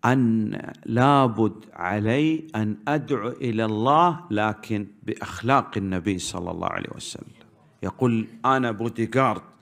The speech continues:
لو صنعت وخربت ما حدث هذا الخير". كل واحد منكم في هذه الدولة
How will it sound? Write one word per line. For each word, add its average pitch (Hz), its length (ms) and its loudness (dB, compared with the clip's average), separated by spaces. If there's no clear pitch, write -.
لو 117 260 2
صنعت 113 760 0
وخربت 123 760 0
ما 123 180 2
حدث 101 480 -4
هذا 98 200 -2
الخير". - 460 -10
كل 180 300 2
واحد 143 420 4
منكم 120 400 0
في 110 200 -4
هذه 123 380 0
الدولة 98 600 2